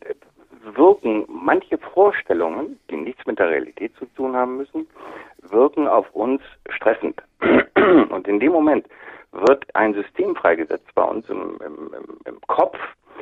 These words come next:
Äh, das wird ge-, gesteuert durch die Amygdala, das ist so ein Teil im limbischen System. Äh, dieses,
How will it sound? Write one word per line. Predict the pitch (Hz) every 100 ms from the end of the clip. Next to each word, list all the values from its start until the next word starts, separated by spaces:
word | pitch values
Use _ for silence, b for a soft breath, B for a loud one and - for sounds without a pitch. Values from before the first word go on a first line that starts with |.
| B B
Äh, | - 90 85
das | 92 -
wird | - -
ge-, | - - -
gesteuert | - - 104 107
durch | -
die | - -
Amygdala, | 98 92 - 80 76 90
das | 101
ist | 90 -
so | 82
ein | -
Teil | 78 92 98
im | - 73
limbischen | 82 98 95 82
System. | - - - 151 185 B B B B B
Äh, | 90 85
dieses, | 87 92 95